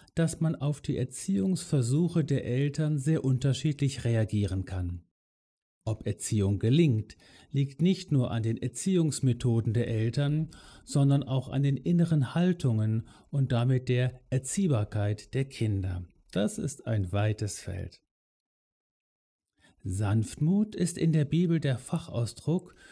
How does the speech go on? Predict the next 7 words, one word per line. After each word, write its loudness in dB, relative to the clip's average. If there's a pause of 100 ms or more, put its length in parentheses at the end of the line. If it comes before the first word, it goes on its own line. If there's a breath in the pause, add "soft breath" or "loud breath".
(160 loud breath)
für -4
ein -2
leicht -2
erziehbares -2
Herz -4 (200)
Gott -2
gegenüber. -2